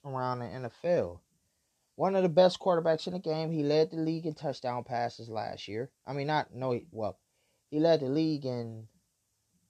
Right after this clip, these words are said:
passing yardage. But, <sighs> I don't know, like, I,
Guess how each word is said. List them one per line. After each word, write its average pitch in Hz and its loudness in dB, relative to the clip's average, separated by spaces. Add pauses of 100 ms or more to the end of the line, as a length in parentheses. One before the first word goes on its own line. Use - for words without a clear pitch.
(280)
passing 156 4
yardage. 120 4 (1200)
But, 139 6 (920)
<sighs> - -20
I 240 4
don't 220 4
know, 156 8
like, 120 6
I, 202 10